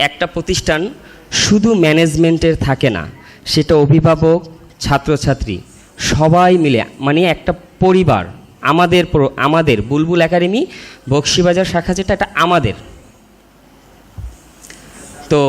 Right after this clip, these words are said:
আমাদের আজকের এই প্রোগ্রামটায় প্রথমে আমি ধন্যবাদ জানাবো আমাদের অতিথিদেরকে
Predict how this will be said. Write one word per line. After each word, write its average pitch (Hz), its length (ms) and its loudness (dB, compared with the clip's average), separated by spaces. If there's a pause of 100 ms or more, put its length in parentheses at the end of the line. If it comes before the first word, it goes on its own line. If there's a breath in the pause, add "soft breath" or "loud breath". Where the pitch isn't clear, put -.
(220)
আমাদের 175 260 0 (100)
আজকের 185 300 -2
এই 180 120 0
প্রোগ্রামটায় 170 640 2 (880)
প্রথমে 175 400 0
আমি 175 100 2 (100)
ধন্যবাদ 151 380 2
জানাবো 147 220 0 (100)
আমাদের 135 280 0 (600)
অতিথিদেরকে 135 600 -2